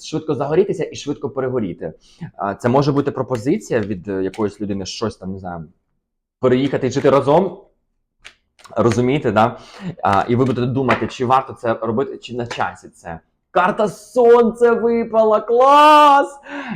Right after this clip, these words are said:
І на дні колоди карта Імператора випадає. Ну, дивіться, карта Сонця, по-перше, це старший аркан, вагома карта, це у вас уже третій старший аркан. А,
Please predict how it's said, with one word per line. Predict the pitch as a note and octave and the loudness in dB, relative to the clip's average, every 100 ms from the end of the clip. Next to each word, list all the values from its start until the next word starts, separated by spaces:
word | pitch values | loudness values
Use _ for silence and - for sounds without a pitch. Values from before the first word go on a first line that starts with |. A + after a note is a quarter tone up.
| - | -6
І | C3 | 0
на | C#3+ | 0
дні | A2+ F3 | 0 0
колоди | B2 E3+ E3+ | 4 4 4
карта | C#3+ D3+ D3+ | 2 0 -2
Імператора | C#3 C3+ C3+ A#2+ G#2 G#2 F#2+ | -4 -4 0 2 0 -2 -4
випадає. | F#2+ F#2+ F#2 F#2+ F#2+ G#2 | -4 -6 -4 -2 -4 -6
Ну, | A#2+ | -4
дивіться, | D#3 D3+ B2 | -2 -2 0
карта | D3+ D3+ E3 | 0 0 -6
Сонця, | - A3+ - | 0 0 -2
по-перше, | B2 D3+ D3 - | -2 -2 -2 -14
це | |
старший | A#2+ D#3+ D3 C#3+ | -2 0 0 -2
аркан, | C3 D#3 E3+ A3+ - _ _ _ _ | 0 2 2 2 -8 _ _ _ _
вагома | A#2+ A#2 D#3 E3+ B2+ | -2 2 6 6 4
карта, | B2 E3+ F3 | 2 0 0
це | - | 0
у | B2+ | 0
вас | B2 | 0
уже | B2 B2+ | -4 0
третій | C3 A#2 G#2+ | 0 0 -4
старший | - G#2 - | -4 -4 -4
аркан. | A2 - D#3+ G#3+ - _ - F#3+ - | -2 2 2 2 -8 _ -20 -12 -2
А, | B2 B2+ B2+ B2 A#2+ A#2+ | 0 2 2 2 2 2